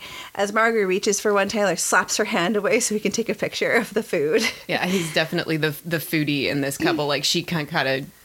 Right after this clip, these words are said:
Speaker 2: give a two shits about what,
Speaker 1: And
Speaker 2: what's
Speaker 1: she's like,
Speaker 2: happening.
Speaker 1: "Okay." And
Speaker 2: 'Cause she
Speaker 1: he
Speaker 2: said, when he tells her the price, and she, she's like, "Well, you're, it's your dime, or,
Speaker 1: You're
Speaker 2: like, you're, you're
Speaker 1: paying.
Speaker 2: paying."
Speaker 1: You're paying for this. Um, so he's, like, eating it, and he's like, "Oh," she's like, "Yeah, that's, that's fine."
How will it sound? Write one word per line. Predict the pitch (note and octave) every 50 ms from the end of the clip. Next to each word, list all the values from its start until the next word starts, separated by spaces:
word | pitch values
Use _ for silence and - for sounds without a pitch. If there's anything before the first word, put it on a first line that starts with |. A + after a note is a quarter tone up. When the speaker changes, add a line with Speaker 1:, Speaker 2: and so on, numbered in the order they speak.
| - D3+
Speaker 2:
give | D3 E3+ D3+ C3+
a | D3
two | - - - - G3
shits | E3 - - E3+ C#3 - -
about | F4 - - - - - G3+ -
what, | B3 B3
Speaker 1:
And | A3+
Speaker 2:
what's | B3+ - - - D4
Speaker 1:
she's | C4 A#3+
like, | A3 F#3
Speaker 2:
happening. | A3+ A3+ A3 G3 D#3 D3+ D#3 -
Speaker 1:
"Okay." | D4+ G4 - G4 F#4+ F4+ F4 F#4 F#4+ G4 G4 G4+ F4+ D4
And | C4 C4
Speaker 2:
'Cause | B3+ B3+
she | A#3 B3
Speaker 1:
he | B3
Speaker 2:
said, | A3 B3 A#3 G#3+ G3 F#3
when | G#3+ G#3+ G#3 G3+
he | G#3+ G#3+ G#3+
tells | - G#3+ F#3+ G3+ G#3+
her | G#3 E3
the | D#3
price, | - - F3 D#3+ - - - -
and | E3+ D#3 D3+ D3+
she, | - D#3+ D3+ D3 - -
she's | - - F3 D#3 D3+
like, | D#3 D3+ D3+
"Well, | F#3 G#3+ C4
you're, | B3+ G3+ G#3 G#3+ A3 A#3
it's | - - G3 - - -
your | G#3 A#3
dime, | G#3 A#3 B3 A3 F3+ F3 F3 F3 F3
or, | F3
Speaker 1:
You're | E3+ G3+ -
Speaker 2:
like, | - F4+
you're, | G4+ A4+
you're | A4 G4+ F#4+ F#4+ G4+ G#4
Speaker 1:
paying. | C#4+ A#3+ A#3 G3 E3 D#3+ E3 F3+
Speaker 2:
paying." | - - -
Speaker 1:
You're | G3 A#3+ D4 D#4+
paying | D#4+ F#4 G4 G4 F4+
for | D#4+ E4
this. | D4+ D4 D4 - - - - - - - - - - - - -
Um, | G3 A3+ A3+ A3+ A3+ A3 A3+ A#3 B3+ A#3+ - - _ _ _
so | - - B3
he's, | C#4 C#4 D#4 D#4+ D#4 D#4 - D4
like, | B3 A3 G#3 -
eating | G3 G#3+ G#3+ G#3+ G#3 G#3+
it, | G#3+ G#3 F#3
and | F#3 G3
he's | G#3+ A3+ G3+
like, | G3+ F#3+ F#3+ -
"Oh," | A#3 A#3 A3+ - -
she's | G3+ - A#3
like, | A3 B3 B3 -
"Yeah, | E4 F4 F4 F4+
that's, | F4+ - - - - _
that's | - D#4 D#4+ D#4 -
fine." | - - D4+ C#4 C4 C4 C#4+ C4+